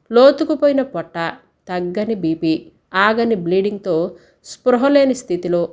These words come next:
ఐసీయూ పాలైంది తనూజ. దాదాపుగా పదిహేను రోజుల తర్వాత రాకేష్ కోపంగా అరుస్తున్నాడు.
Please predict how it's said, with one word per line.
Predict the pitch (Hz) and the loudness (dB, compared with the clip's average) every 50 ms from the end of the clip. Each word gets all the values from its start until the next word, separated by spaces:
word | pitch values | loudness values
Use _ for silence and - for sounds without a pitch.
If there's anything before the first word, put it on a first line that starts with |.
| - | -6
ఐసీయూ | 170 175 190 185 - - 214 208 208 | -6 -4 -6 -6 -6 -8 -6 -6 -6
పాలైంది | 202 208 202 196 196 196 196 202 208 208 | -6 -6 -6 -6 -4 -4 -4 -4 -4 -6
తనూజ. | 202 - 160 156 165 165 156 170 165 160 - - _ _ _ _ _ _ _ - - | -8 -8 -8 -6 -6 -4 -2 -2 -2 -4 -4 -8 _ _ _ _ _ _ _ -10 -2
దాదాపుగా | 185 196 190 202 208 220 214 214 220 214 190 147 156 185 - - - _ _ _ _ | 0 2 2 2 2 0 0 -2 -2 -2 0 0 0 -2 -6 -10 -20 _ _ _ _
పదిహేను | - 240 226 240 220 240 233 233 202 | 0 0 2 2 4 2 2 2 0
రోజుల | 160 156 156 175 190 190 | 0 -2 -2 -2 -4 -6
తర్వాత | 185 190 180 185 185 180 180 - 311 381 339 233 180 - - | -4 -4 -4 -2 -2 -2 -2 -2 -2 0 -2 -4 -6 -8 -6
రాకేష్ | 196 190 190 214 214 - 233 233 233 - - | -2 0 0 0 0 -2 -4 -4 -4 -8 -14
కోపంగా | _ - 165 165 180 180 - 202 202 202 202 | _ -10 -8 -8 -8 -8 -8 -8 -6 -6 -6
అరుస్తున్నాడు. | - - 160 170 - - - 170 170 165 160 160 165 160 160 - | -6 -6 -8 -10 -12 -12 -10 -6 -4 -2 0 2 2 2 0 -2